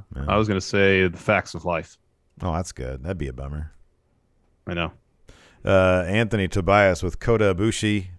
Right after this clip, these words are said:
Speaker 1: returning. Will he win the New Japan Cup and face Okada? Or will someone
Speaker 2: <clears throat>
Speaker 1: new win the tournament? Given that he was the only person that, uh, the press conference,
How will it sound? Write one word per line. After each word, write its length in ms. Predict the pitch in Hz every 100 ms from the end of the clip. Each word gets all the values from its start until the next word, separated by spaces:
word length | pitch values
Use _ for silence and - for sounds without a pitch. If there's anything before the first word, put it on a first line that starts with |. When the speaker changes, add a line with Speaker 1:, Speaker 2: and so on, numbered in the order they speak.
| -
Speaker 1:
returning. 500 | 98 95 110 107 107
Will 160 | 90
he 60 | 92
win 180 | 90 92
the 60 |
New 160 | 90 98
Japan 340 | 87 - 95
Cup 220 | 90 98 90
and 100 | 82
face 260 | 92 87
Okada? 540 | 85 - 101 95 104 107 _ _ _ _ _
Or 100 | -
will 60 | 78
someone 560 | - 104 90 85 82 87
Speaker 2:
<clears throat> 220 | 92 98
Speaker 1:
new 240 | 98 98
win 160 | 85 87
the 80 | 80
tournament? 420 | 101 90 73 - - _ _ -
Given 220 | 113 120
that 240 | 123 107
he 180 | - 98
was 140 | 110 90
the 120 | 101
only 180 | 107 107
person 540 | - 104 101 117 110
that, 320 | 95 87 85
uh, 240 | 95 85 82
the 160 | -
press 260 | - 98 95
conference, 640 | 107 98 110 101 - -